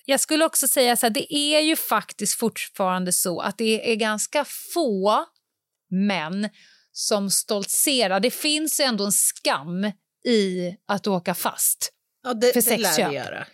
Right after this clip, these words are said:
Speaker 2: Det lär
Speaker 1: Det är
Speaker 2: det
Speaker 1: få
Speaker 2: göra.
Speaker 1: personer som säger det i fikarummet på jobbet att nej, men, eh,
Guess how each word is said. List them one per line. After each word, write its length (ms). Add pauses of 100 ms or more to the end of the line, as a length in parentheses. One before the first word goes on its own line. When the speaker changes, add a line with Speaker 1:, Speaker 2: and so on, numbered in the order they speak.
(260)
Speaker 2:
Det 80
lär 120
Speaker 1:
Det 80
är 60
Speaker 2:
det 80
Speaker 1:
få 120
Speaker 2:
göra. 100
Speaker 1:
personer 500
som 140
säger 360
det 100
i 40
fikarummet 840
på 80
jobbet 400
att 140
nej, 540 (380)
men, 160
eh, 80